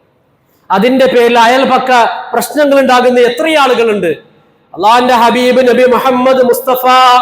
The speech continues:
സല്ലല്ലാഹു അലൈഹി വസല്ലം ഒരിക്കൽ സഹാബത്തിനോട് ഇങ്ങനെ പറഞ്ഞു, "വല്ലാഹി ലാ യുഅ്മിൻ, വല്ലാഹി ലാ യുഅ്മിൻ, വല്ലാഹി ലാ യുഅ്മിൻ." അള്ളാഹുവാണ് സത്യം, അയാൾ വിശ്വാസിയല്ല.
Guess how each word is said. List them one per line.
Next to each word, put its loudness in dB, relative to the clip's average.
സല്ലല്ലാഹു 0
അലൈഹി 2
വസല്ലം 0
ഒരിക്കൽ 0
സഹാബത്തിനോട് 0
ഇങ്ങനെ 0
പറഞ്ഞു, -2
"വല്ലാഹി 0
ലാ 0
യുഅ്മിൻ, -8
വല്ലാഹി 0
ലാ 2
യുഅ്മിൻ, 0
വല്ലാഹി 0
ലാ 2
യുഅ്മിൻ." 0
അള്ളാഹുവാണ് 2
സത്യം, -2
അയാൾ 2
വിശ്വാസിയല്ല. 0